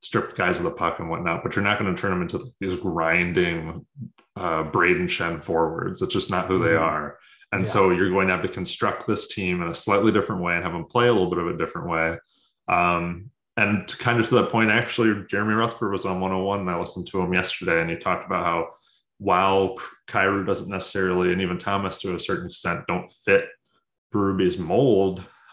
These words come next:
Speaker 1: um, tr-, you know, stereotypical mold, Berube has talked about how he wants this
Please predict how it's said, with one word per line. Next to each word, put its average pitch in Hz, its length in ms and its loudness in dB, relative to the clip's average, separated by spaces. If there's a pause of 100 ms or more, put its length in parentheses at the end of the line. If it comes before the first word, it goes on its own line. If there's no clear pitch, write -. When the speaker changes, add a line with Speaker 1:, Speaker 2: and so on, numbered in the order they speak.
(140)
Speaker 1:
um, 85 640 -2 (240)
tr-, - 240 -2
you 92 80 2
know, 82 200 2
stereotypical 98 760 0
mold, 90 440 -2 (640)
Berube 113 400 6
has - 140 6
talked 101 280 2
about 98 180 0
how 92 140 -2
he 95 80 2
wants 87 840 -4
this 98 180 -2